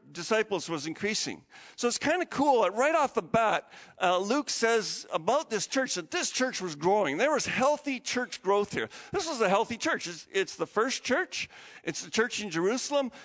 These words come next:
It was run by twelve apostles. I mean, what could go wrong? I mean, this is, this is a great church. And, uh, they were, you know, God, God would show up. I mean, two weeks ago we talked about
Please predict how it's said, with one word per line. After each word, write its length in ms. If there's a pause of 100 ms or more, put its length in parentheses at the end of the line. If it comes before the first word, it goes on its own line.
It 160
was 240
run 380
by 120
twelve 380
apostles. 720
I 40
mean, 280 (220)
what 200
could 140
go 100
wrong? 400
I 40
mean, 180
this 200
is, 240 (220)
this 160
is 120
a 80
great 580
church. 600 (400)
And, 360
uh, 80
they 180
were, 440 (280)
you 100
know, 120
God, 480 (160)
God 320
would 100
show 300
up. 240
I 40
mean, 380
two 160
weeks 220
ago 100
we 140
talked 260
about 340